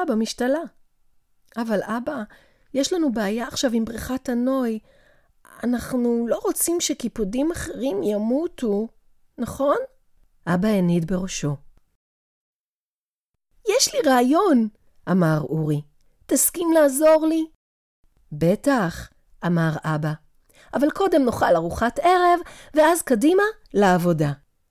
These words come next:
הם אכלו את הסלט והחביתה שהכין אבא, קינחו בחתיכות אבטיח עסיסיות,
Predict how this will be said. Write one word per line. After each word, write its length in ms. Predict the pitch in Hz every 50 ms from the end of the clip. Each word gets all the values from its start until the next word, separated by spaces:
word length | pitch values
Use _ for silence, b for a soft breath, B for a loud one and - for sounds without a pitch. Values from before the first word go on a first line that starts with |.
| _ _ _ _ _ _ _ _ _ _ _ _ _ _
הם 160 | - 220 226
אכלו 360 | 226 214 - 247 240 240 262 269
את 120 | 262 -
הסלט 500 | 185 180 - - 156 151 165 185 208 - 190
והחביתה 580 | 175 160 - - 147 156 151 - 196 185 196
שהכין 460 | 190 - - 143 143 - 185 170 175 - -
אבא, 300 | 160 160 160 160 160 156 165 B B B B B B
קינחו 340 | B - 262 254 - - 330
בחתיכות 540 | 277 277 - 226 196 - 165 - 208 208 -
אבטיח 440 | 202 160 156 - - 202 214 - -
עסיסיות, 640 | 190 - 190 190 - - 185 180 180 170 170 -